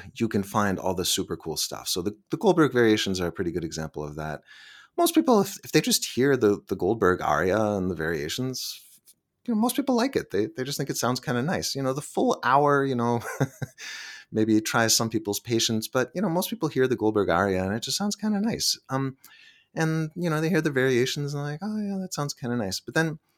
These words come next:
if you just listen a bit more intently and you start asking yourself, "Okay, w-, what is being varied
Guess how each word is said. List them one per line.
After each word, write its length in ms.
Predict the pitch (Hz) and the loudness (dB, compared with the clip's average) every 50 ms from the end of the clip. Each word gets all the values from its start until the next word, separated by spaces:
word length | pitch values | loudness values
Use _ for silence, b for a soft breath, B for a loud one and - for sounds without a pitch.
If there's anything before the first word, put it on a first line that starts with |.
| _ - | _ -10
if 140 | - 156 - | -6 -4 -2
you 60 | 226 | -2
just 140 | 254 247 247 | 0 0 0
listen 260 | 269 262 - 262 240 | 2 2 2 4 2
a 60 | 214 | 2
bit 180 | 147 156 151 - | 2 2 0 2
more 140 | 147 139 131 | 2 2 2
intently 400 | 123 - - - 226 - - 90 | 2 0 -2 -4 -4 -2 -2 -2
and 100 | 82 85 | -2 -2
you 40 | 98 | -4
start 260 | - - - 117 113 | -4 -2 0 0 2
asking 300 | 113 120 - - 113 107 | 2 0 0 -2 -2 -2
yourself, 480 | 107 104 - - 107 98 95 95 - - _ - | -2 0 0 0 0 0 -2 -2 -6 -12 _ -12
"Okay, 240 | 113 - - 113 - - _ _ _ - | -6 -2 -2 -2 -2 -6 _ _ _ -12
w-, 140 | 123 123 - - | -10 -10 -10 -8
what 280 | 104 104 143 165 160 - | -4 0 0 0 0 0
is 220 | - 139 143 123 - | 0 0 0 0 0
being 280 | - 120 110 101 92 | 0 0 0 0 0
varied 460 | 78 73 92 98 117 104 78 69 67 | -2 -4 -4 -2 -2 -4 -6 -6 -10